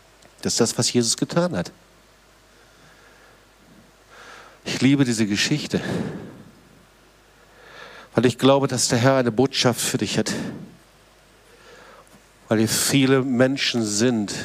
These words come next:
die wie Jona eigentlich weggelaufen sind. Es gibt so viele Gelegenheiten, wegzulaufen von ihm.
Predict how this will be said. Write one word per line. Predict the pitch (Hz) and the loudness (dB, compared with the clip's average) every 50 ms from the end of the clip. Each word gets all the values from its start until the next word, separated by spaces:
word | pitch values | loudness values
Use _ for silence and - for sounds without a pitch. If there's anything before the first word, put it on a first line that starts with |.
| - - - - - _ _ _ _ _ _ _ - - - - - - - - - - - | -12 -16 -20 -20 -20 _ _ _ _ _ _ _ -20 -20 -20 -20 -20 -20 -20 -20 -20 -12 -10
die | - 113 | -4 -2
wie | 117 113 | 0 4
Jona | 110 139 139 139 135 135 131 139 143 - - | 4 4 4 4 4 2 2 0 -2 -6 -4
eigentlich | - 139 127 127 131 117 123 120 - 117 - - | 0 0 2 2 2 0 0 -2 -2 -2 0 0
weggelaufen | 120 - - - - 120 107 107 104 104 98 98 - - - 110 104 | 0 -2 -4 -4 -2 0 0 2 2 0 0 -2 -4 -6 -6 -6 -4
sind. | 98 - 104 95 90 | -2 -2 -2 -2 -2
Es | 98 98 | -4 -4
gibt | - 117 - - | -4 -4 -2 0
so | 127 113 | 0 -2
viele | - - - 135 131 131 135 131 131 | -2 -2 0 2 2 4 4 2 0
Gelegenheiten, | 131 - - 113 104 113 117 120 120 110 113 117 - 107 92 - | -2 -4 -2 0 0 2 0 2 2 2 0 0 -2 -6 -4 -4
wegzulaufen | 110 104 - - - 110 101 101 104 98 - 95 | -4 -2 -2 -2 -2 0 0 0 0 -2 -4 -8
von | - - 95 95 | -10 -10 -10 -8
ihm. | - 107 | -10 -10